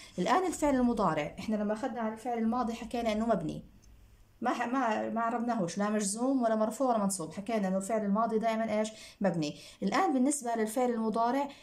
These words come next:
الفعل المضارع في أغلب الحالات يأتي معرب،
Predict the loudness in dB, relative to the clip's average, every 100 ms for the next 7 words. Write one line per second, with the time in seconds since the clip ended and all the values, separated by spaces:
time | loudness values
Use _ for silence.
0 | -8 -6 0 0 2 2 2 2 2 0
1 | -6 -16 -20 -12 0 2 4 4 2 2
2 | 2 4 2 2 0 0 2 4 6 4
3 | 2